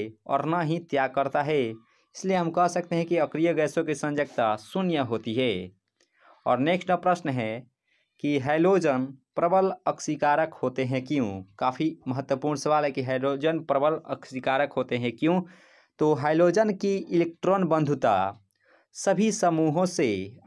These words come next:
अधिक होती है। उच्च इलेक्ट्रॉन बंधुता के कारण इलेक्ट्रॉन ग्रहण करने की प्रवृत्ति उच्च होती है तथा स्वयं अपचयित हो-, उपचयित होकर दूसरे पदार्थ को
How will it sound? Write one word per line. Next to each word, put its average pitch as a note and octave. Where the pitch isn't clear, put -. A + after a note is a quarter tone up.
अधिक C#3+
होती F3
है। E3
उच्च A3
इलेक्ट्रॉन F#3+
बंधुता F3
के E3
कारण B2
इलेक्ट्रॉन D#3+
ग्रहण E3+
करने E3+
की E3+
प्रवृत्ति D3+
उच्च E3+
होती C#3+
है C#3+
तथा D#3
स्वयं G3+
अपचयित E3
हो-, C#3
उपचयित F3
होकर A2+
दूसरे F3+
पदार्थ E3
को D3